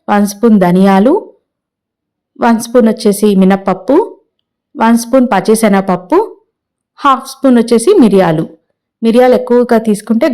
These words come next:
ఘాటు ఎక్కువ ఉంటుందండి. తర్వాత ఇక్కడ నేను ఒక టూ స్పూన్స్ వచ్చేసి ఎండు కొబ్బరి పొడిని తీసుకుంటున్నాను. ఈ ప్లేస్లో మీరు ఎండు కొబ్బరి ముక్కలను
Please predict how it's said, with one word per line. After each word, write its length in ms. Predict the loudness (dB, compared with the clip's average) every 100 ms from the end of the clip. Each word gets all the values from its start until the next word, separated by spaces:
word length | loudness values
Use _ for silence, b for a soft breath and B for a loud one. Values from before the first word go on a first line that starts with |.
| -2
ఘాటు 200 | -2 -2 -6
ఎక్కువ 280 | -2 -2
ఉంటుందండి. 460 | -2 -2 -2 0 0 -2 -8 _
తర్వాత 260 | -2 -2 -2 -4
ఇక్కడ 140 | -2 0 -2 -4 b b b b b -2
నేను 180 | 0 0 0
ఒక 140 | -4 -4
టూ 100 | -2 -2 -2
స్పూన్స్ 380 | -2 0 0 -2
వచ్చేసి 360 | -2 -4 -2 -2 0
ఎండు 140 | 0 0
కొబ్బరి 220 | -2 -4 -2
పొడిని 240 | -2 0 -2
తీసుకుంటున్నాను. 580 | -4 -6 -4 -2 0 0 -2
ఈ 20 | 0
ప్లేస్లో 340 | 0 0 0 2
మీరు 240 | 2 2 0 -2 B B -4 0
ఎండు 140 | 0 0
కొబ్బరి 240 | 0 -2
ముక్కలను 380 | -2 -2 -2 -2